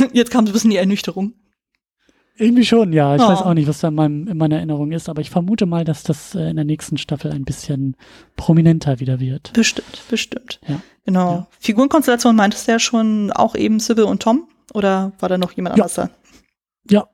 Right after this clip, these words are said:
Speaker 2: nee, das sind wirklich auch die beiden. Ich hab denen jetzt mal das komplette Rampenlicht gegönnt.
Speaker 1: <laughs>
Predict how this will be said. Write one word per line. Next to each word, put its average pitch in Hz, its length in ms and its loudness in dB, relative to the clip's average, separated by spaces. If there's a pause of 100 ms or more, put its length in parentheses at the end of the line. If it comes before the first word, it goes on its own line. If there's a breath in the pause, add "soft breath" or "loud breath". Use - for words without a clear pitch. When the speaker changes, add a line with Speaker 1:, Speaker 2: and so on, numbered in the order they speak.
Speaker 2:
nee, 185 240 2
das 160 200 0
sind 160 140 0
wirklich 151 280 -6
auch 143 80 -8
die - 100 -10
beiden. 143 300 -4
Ich 139 100 -8
hab - 100 -12
denen 147 140 -6
jetzt 147 220 -6
mal 147 80 -6
das 139 180 -12
komplette 143 680 -10
Rampenlicht 151 500 -10
gegönnt. 143 440 -2
Speaker 1:
<laughs> 226 100 -6